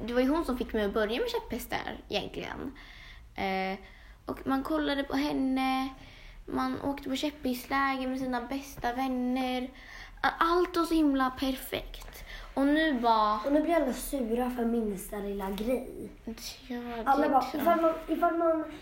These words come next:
Speaker 2: bjuder på en käpphäst och så säger någon, så säger man så här,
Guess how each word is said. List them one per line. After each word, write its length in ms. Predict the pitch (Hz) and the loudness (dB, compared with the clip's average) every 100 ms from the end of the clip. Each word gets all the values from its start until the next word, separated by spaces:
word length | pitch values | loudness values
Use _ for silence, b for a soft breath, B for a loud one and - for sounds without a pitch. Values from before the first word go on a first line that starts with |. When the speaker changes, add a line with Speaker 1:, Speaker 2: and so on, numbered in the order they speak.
| - - | -10 2
Speaker 2:
bjuder 200 | 349 - | 4 4
på 120 | - | 2
en 60 | 233 | -2
käpphäst 460 | - - - - | -2 -8 -10 -4
och 60 | 302 | -2
så 140 | 269 | -2
säger 260 | 247 247 214 | -4 -2 -2
någon, 360 | 196 190 190 - - - - | -2 -4 -6 -8 -12 -14 -10
så 140 | 247 | -6
säger 200 | 226 214 | -2 -2
man 100 | 202 | -2
så 60 | |
här, 120 | 190 | -4